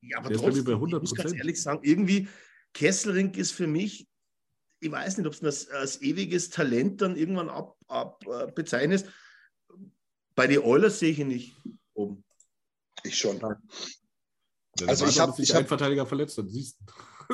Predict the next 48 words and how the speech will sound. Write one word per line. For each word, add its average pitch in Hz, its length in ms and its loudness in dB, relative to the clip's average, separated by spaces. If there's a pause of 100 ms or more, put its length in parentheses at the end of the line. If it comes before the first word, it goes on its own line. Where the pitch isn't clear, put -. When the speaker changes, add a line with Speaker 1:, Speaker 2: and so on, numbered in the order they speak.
(420)
Speaker 3:
Ich - 140 -2
hab, 156 80 8
Speaker 1:
Ja, 143 220 6
klar. 143 160 4
Speaker 3:
genau 151 200 8
das 170 160 6
ist 165 140 0
der 160 100 6
Speaker 1:
Äh, - 20 0
Speaker 3:
Punkt. 160 240 4
Deswegen, 135 200 0
Speaker 1:
Entschuldigung, 175 400 4
wenn 160 120 4
Sie, 147 140 2
Speaker 3:
deswegen 143 240 -4
Speaker 1:
wenn 151 140 2
Sie 160 100 2
drei, 135 400 0
wenn 139 160 2
Sie 151 100 -2
vier 196 240 -2
Verteidiger 160 520 0
verletzen, 135 480 -2
sehen 147 240 -2
wir 143 100 2
auch 139 100 0
jemanden 147 340 -2
oben, 139 360 -2
wo 135 80 4
man 139 160 0
immer 139 180 -2
in 135 60 0
die 131 80 -2
Top - 220 -10
zwanzig 107 400 -6
haben 104 200 -6
wahrscheinlich. 95 440 -12
Speaker 3:
Ja, - 180 -4
das 135 200 2
kann 160 180 4
schon 156 160 6
sein, 156 240 6
aber 127 180 4
jetzt 139 220 2
ist 143 60 -8
es 127 160 -12
halt 143 160 -2
akut. - 440 0